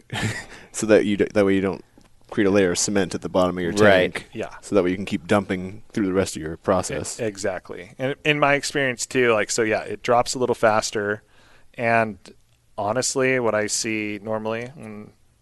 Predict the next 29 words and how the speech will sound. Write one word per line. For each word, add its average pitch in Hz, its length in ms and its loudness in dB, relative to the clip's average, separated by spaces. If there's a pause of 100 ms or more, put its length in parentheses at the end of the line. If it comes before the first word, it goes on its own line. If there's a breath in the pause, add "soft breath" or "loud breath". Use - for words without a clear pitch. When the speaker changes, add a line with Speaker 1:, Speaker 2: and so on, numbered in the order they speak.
(180)
Speaker 3:
when 110 120 -6
I 104 80 -4
brew 110 180 -4
with 120 160 -2
it 156 220 2
is 107 220 -8
I 101 80 -2
have 101 180 0
a 104 60 -4
little 104 280 -4
less 104 260 -2
of 113 60 -8
that, 95 180 -6
like, 98 160 -12
secondary 101 600 -8
fermentation 104 760 -12
because 113 220 -8
you're 101 100 -6
adding 104 300 -4 (460)
less 104 200 -6
vegetal 107 360 -4
material. 98 720 -8
Speaker 2:
All 82 180 -2
right. 90 300 0 (120)
Speaker 3:
So 101 540 -2 (240)
your 113 160 -8
aging 110 400 -6
process 101 500 -8
is, - 360 -14